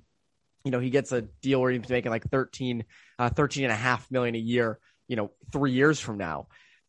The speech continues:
Is that gonna be super worth it when he's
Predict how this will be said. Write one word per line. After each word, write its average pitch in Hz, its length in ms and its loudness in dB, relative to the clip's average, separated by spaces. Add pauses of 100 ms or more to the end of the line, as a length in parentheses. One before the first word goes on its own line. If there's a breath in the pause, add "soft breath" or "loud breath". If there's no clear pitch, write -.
(200)
Is 156 120 2
that 202 180 8
gonna 233 180 8
be 214 100 -2
super 190 340 0
worth 143 300 6
it 208 140 4
when 143 120 0
he's 127 440 -4